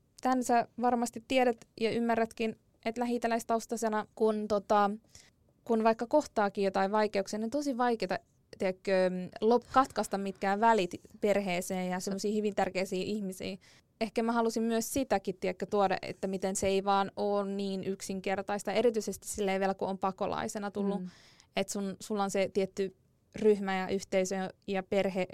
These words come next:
Speaker 1: on yleensä se, johon sä nojaudut.
Speaker 2: Ja sit mä ite näen sen niin, että, että kun näkee sen, että sä et vaan näe sitä tekoa, esimerkiksi se, että vaikka kuvita-, vaikka puhutaan siitä, että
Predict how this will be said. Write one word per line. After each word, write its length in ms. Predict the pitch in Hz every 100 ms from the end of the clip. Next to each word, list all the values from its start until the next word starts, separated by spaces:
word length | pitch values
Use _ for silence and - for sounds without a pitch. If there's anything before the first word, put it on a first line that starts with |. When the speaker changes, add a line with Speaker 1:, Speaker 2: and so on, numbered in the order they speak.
| -
Speaker 1:
on 180 | 202 190
yleensä 400 | 190 185 185 196
se, 200 | 185 - _ _ _ -
johon 160 | 220 208
sä 120 | 214
nojaudut. 580 | 240 190 - 202 214 -
Speaker 2:
Ja 140 | 208 190
sit 180 | 226
mä 80 | 233
ite 260 | 226 - 233
näen 200 | 185 175
sen 200 | 175 175
niin, 260 | 185 175 -
että, 640 | 175 - 170 165 165 165 - -
että 200 | 175 -
kun 160 | 196 202
näkee 420 | 233 262 247 180
sen, 340 | 170 170 165 - _ -
että 200 | 180 -
sä 120 | 196
et 160 | 196 -
vaan 200 | 202 196
näe 140 | 190
sitä 240 | 170 - 165
tekoa, 480 | 208 196 165 151 156 - -
esimerkiksi 380 | 175 180 175 175
se, 100 | 170
että 200 | 165 160
vaikka 180 | 165 - -
kuvita-, 520 | - 170 160 - - 170
vaikka 220 | 175 170
puhutaan 360 | - 175 175
siitä, 200 | 165 165
että 220 | 160 170